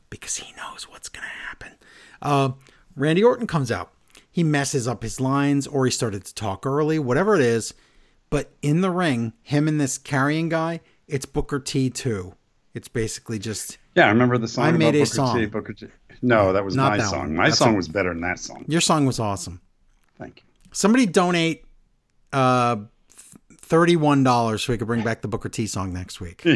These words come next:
Speaker 2: <laughs>
Speaker 1: Every person that donates thirty-one dollars at smartwrestlingfan dot com will add on another week of the Booker T song. So just everyone do it. It'd be awesome.
Speaker 2: Yeah, we can have him talking all night.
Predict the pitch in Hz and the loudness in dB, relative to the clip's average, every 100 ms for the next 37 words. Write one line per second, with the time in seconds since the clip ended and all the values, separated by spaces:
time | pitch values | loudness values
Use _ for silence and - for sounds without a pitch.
0 | - _ 127 139 120 - _ _ _ _ | 2 _ -8 -4 -4 -8 _ _ _ _
1 | _ _ _ _ _ _ _ _ _ _ | _ _ _ _ _ _ _ _ _ _
2 | _ - 165 240 220 226 214 185 143 160 | _ -2 4 4 4 2 2 0 2 0
3 | 156 - 160 151 151 147 135 131 123 120 | 0 -2 0 2 2 2 2 2 2 0
4 | 117 113 - 131 117 131 - 117 107 - | -4 -8 -8 -6 -6 -8 -6 -4 -4 -4
5 | 120 113 113 - - - _ - 120 127 | -4 -4 -6 -16 -20 -20 _ -6 -4 2
6 | 131 135 131 123 120 117 117 113 110 107 | 4 4 2 2 0 0 0 0 -2 -6
7 | 101 95 - 98 - 95 - 90 95 117 | -8 -4 -4 -4 -8 -8 -8 -10 -8 -6
8 | 107 120 - - 139 143 139 127 110 82 | -6 -8 -6 -4 0 2 4 4 0 -4
9 | - _ _ _ _ _ _ _ _ _ | -18 _ _ _ _ _ _ _ _ _
10 | 98 104 98 98 - 82 _ _ _ _ | -10 -8 -6 -8 -10 -14 _ _ _ _
11 | _ _ _ _ _ - 87 - 101 117 | _ _ _ _ _ -16 -16 -10 -4 0
12 | 120 117 - 107 104 101 104 107 - | 0 0 -2 -4 -2 -4 -2 -4 -6